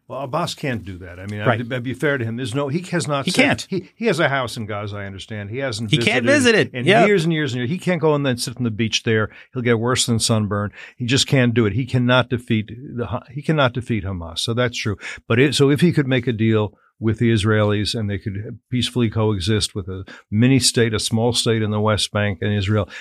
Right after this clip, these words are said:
Speaker 1: then you think about what do you do about Gaza going forward? Any number of things. I'll mention one that I, I do not expect to see in a peace plan. This may seem radical, but it seems also somewhat logical to me. At a certain point,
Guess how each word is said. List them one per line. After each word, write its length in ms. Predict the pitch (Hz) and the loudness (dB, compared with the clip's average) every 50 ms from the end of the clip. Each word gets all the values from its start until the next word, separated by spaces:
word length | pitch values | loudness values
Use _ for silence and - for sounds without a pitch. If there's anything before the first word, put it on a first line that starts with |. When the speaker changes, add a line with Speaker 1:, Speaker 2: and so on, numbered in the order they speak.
| - - - | -18 -6 0
Speaker 1:
then 180 | 113 117 117 117 | 2 4 6 6
you 120 | 107 107 | 6 4
think 220 | - - 117 104 92 | 2 2 0 0 0
about 260 | 95 101 104 101 95 | 0 0 0 0 2
what 120 | 104 110 | 4 4
do 60 | 113 110 | 4 6
you 120 | 110 107 | 4 4
do 160 | 98 104 101 | 2 2 0
about 260 | 98 95 101 98 95 | 0 0 0 0 -2
Gaza 340 | - - 98 92 92 87 98 92 | -2 -2 -2 -2 -2 -2 -2 -2
going 300 | 92 95 92 95 95 92 | -2 -4 -4 -4 -6 -6
forward? 440 | - - 104 95 90 85 82 - _ - - - - _ _ - 131 123 - | -4 -2 -2 -2 -2 -4 -8 -12 _ -20 -20 -20 -20 _ _ -20 -16 -8 -2
Any 160 | 131 135 143 | 2 4 4
number 300 | 139 135 127 127 123 120 | 6 6 6 6 4 4
of 120 | 113 104 | 2 2
things. 340 | - - 120 107 104 101 95 | 2 2 2 2 2 0 -2
I'll 180 | 101 101 117 131 | -2 -2 -2 0
mention 400 | 139 143 143 135 - 156 135 120 | 0 0 -2 -2 -2 -2 0 0
one 200 | 120 127 127 123 | 2 2 2 2
that 120 | 113 110 101 - _ _ - | 2 0 0 -4 _ _ -12
I, 440 | 110 113 - - 110 104 98 104 104 | -12 -12 -12 -10 -10 -8 -6 -4 -4
I 40 | 101 | -4
do 140 | 92 104 | -4 -4
not 260 | 98 107 113 135 147 135 | -2 2 4 4 4 4
expect 320 | 117 - - 127 107 - | 2 0 0 0 0 0
to 80 | 113 104 | 0 -2
see 160 | - 117 110 | 0 0 0
in 80 | 107 | 0
a 80 | 104 95 | -2 -4
peace 240 | - - 110 101 - | -6 -8 -10 -10 -8
plan. 420 | - 110 107 104 110 110 107 90 - _ 95 95 _ _ _ _ _ _ _ _ _ _ _ _ - | -8 -6 -4 -2 -2 -2 -4 -6 -8 _ -20 -20 _ _ _ _ _ _ _ _ _ _ _ _ -16
This 240 | 113 110 95 - - | -10 -8 -6 -4 0
may 100 | 123 120 | 0 0
seem 260 | 110 - 123 113 110 | 0 0 0 0 2
radical, 380 | 110 113 120 123 120 151 135 - - - - - _ _ _ - | 2 2 2 0 0 -2 -4 -4 -6 -18 -20 -20 _ _ _ -20
but 440 | - 120 123 - 151 151 - 143 139 | -18 -16 -16 -14 -12 -6 -2 2 2
it 100 | 127 - | 2 4
seems 240 | - 156 143 117 135 | 4 4 6 6 6
also 300 | 131 139 - - 131 110 | 4 4 4 2 -2 0
somewhat 280 | - 131 120 117 101 | 0 0 0 0 0
logical 460 | 110 120 147 170 143 - 123 95 95 | 0 0 0 0 0 0 0 -2 -2
to 100 | - 92 | -6 -8
me. 140 | 92 92 95 | -6 -4 -4
At 80 | 101 107 | -2 -2
a 40 | 107 | 0
certain 360 | - - 165 170 160 - 151 | 0 2 2 2 2 0 -4
point, 360 | - - 170 175 117 92 - | -4 -2 0 0 0 -2 -4